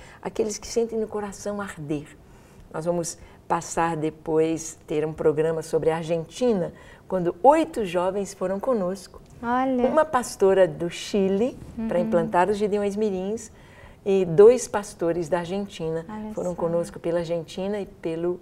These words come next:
Speaker 1: Uruguai.
Speaker 2: Tô sabendo agora do movimento dos Gideões Jovens, né?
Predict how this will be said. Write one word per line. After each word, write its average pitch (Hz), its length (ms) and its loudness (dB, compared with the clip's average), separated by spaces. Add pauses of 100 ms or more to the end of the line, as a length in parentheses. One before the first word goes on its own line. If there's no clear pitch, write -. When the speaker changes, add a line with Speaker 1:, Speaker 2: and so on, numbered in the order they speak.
Speaker 1:
Uruguai. 156 600 -2
Speaker 2:
Tô 190 80 -12
sabendo 208 400 -2
agora 208 340 4
do 220 180 -2
movimento 233 760 0
dos 226 80 -4
Gideões 247 420 2
Jovens, 220 500 2
né? 262 220 2